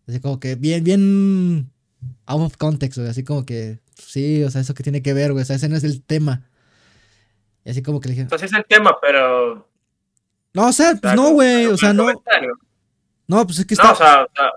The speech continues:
Speaker 2: o sea, sí es el tema, eh, técnicamente hablando. Lo que voy es que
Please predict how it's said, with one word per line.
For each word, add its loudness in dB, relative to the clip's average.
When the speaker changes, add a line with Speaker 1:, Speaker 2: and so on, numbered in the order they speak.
Speaker 2:
o -14
sea, 0
sí -6
es -2
el 0
tema, 0
eh, -10
técnicamente -6
hablando. -6
Lo -8
que -8
voy -4
es -12
que -8